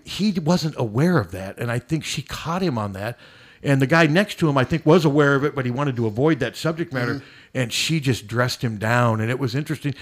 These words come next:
Speaker 1: She was basically explaining that that is part of the inflation. No one thing is causing
Speaker 2: Right.
Speaker 1: this inflation.
Speaker 2: 'Cause
Speaker 1: She
Speaker 2: he
Speaker 1: was
Speaker 2: was saying it was the, the, in, the, the, the stimulus checks.
Speaker 1: Well, the stimulus checks from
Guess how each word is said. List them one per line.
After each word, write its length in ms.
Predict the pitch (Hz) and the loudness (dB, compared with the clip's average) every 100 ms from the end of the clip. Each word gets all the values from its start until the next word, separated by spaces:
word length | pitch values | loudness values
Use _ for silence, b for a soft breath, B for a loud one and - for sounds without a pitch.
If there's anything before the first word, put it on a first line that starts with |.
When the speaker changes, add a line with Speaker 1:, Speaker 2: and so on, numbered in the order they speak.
| B B | B B
Speaker 1:
She 140 | - 254 | 0 2
was 120 | 190 | 6
basically 300 | 220 175 208 | 4 4 0
explaining 540 | - - 185 185 156 | -2 0 0 2 2
that 200 | 143 131 | 0 0
that 260 | 139 160 - | 0 0 0
is 100 | 151 | -2
part 540 | - - - 180 190 | -4 -14 0 0 2
of 120 | 151 117 | -2 -2
the 100 | 135 | -2
inflation. 580 | 123 - 147 - 107 135 | -2 -4 -4 -4 -8 -4
No 140 | 233 | -2
one 380 | 220 151 160 139 | 0 2 0 0
thing 240 | 147 143 | -4 -4
is 120 | 104 | -6
causing 480 | - 139 135 110 92 - 214 | -6 -4 -4 -4 -8 -10 -2
Speaker 2:
Right. 240 | 226 120 | 0 2
Speaker 1:
this 120 | 120 | 0
inflation. 380 | 120 - 143 - | 0 0 0 2
Speaker 2:
'Cause 120 | 190 | 2
Speaker 1:
She 80 | 170 | 4
Speaker 2:
he 40 | |
Speaker 1:
was 80 | 156 | 4
Speaker 2:
was 140 | 160 - | 4 2
saying 260 | 185 165 | 2 0
it 80 | 151 | 0
was 200 | 135 131 | -2 -2
the, 180 | 135 120 | -2 -2
the, 380 | 107 120 117 - | -6 -8 -8 -6
in, 240 | 139 113 | -10 -8
the, 220 | 117 117 104 | -10 -8 -8
the, 200 | 113 104 _ | -10 -12 _
the 140 | 135 117 | -10 -8
stimulus 520 | - 247 156 90 - | -4 -4 -4 -4 -4
checks. 180 | - 143 | -2 6
Speaker 1:
Well, 100 | 214 | 8
the 80 | 156 | 8
stimulus 400 | - 214 190 - | 6 8 8 6
checks 300 | 180 151 - | 4 4 2
from 340 | - 160 135 | 2 4 4